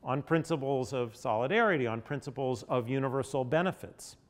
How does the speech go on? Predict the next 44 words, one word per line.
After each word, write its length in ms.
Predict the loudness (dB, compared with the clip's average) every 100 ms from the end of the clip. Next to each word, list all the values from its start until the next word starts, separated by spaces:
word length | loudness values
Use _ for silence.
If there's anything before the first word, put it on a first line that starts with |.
| -20 -20 -20 -20 _ _ 4
It's 240 | 4 4
not 320 | 2 4 4
that 220 | 4 0 2
these 200 | 2 2
are 120 | 0
right 280 | 4 2 2
or 200 | 0 0
wrong, 480 | 0 0 0 -2 -2
it's 180 | -4 0
that 100 | 2
we 180 | 2
haven't 320 | 6 6 6 4
agreed 800 | 4 6 6 6 4 2 -4 -14 -20 _ -20 -8 2
that 180 | 2 8
everyone 500 | 8 10 8 8 4
should 160 | 4
have 180 | 4 8
access 580 | 8 8 6 -2 -6 -6
to 100 | -6
a 60 | -6
consistent 540 | -6 -6 -8 -6 -8
set 180 | -2 -2
of 100 | 0
benefits. 580 | 0 0 -4 -14 -16 -20 -20 -10 4
If 200 | 4 6
we'd 160 | 6
agreed 480 | 6 6 6 8 8
on 200 | 6 4
that, 360 | 0 -2 -4 -10 -20 _
these 180 | 0 0
plans 400 | 0 -2 -2 -2
wouldn't 220 | -4 -4
exist. 500 | -6 -4 -4 -6 -16 -20 -18 6
If 180 | 6 6
we 200 | 2 4
didn't 360 | 8 8 8
agree 260 | 4 2 0
on 160 | 0 -2
that, 260 | -2 -2
these 160 | -4 -4
plans 380 | 0 2 2 -2
would 100 | -6
be 120 | -6
fine. 560 | -2 0 0 -4 -10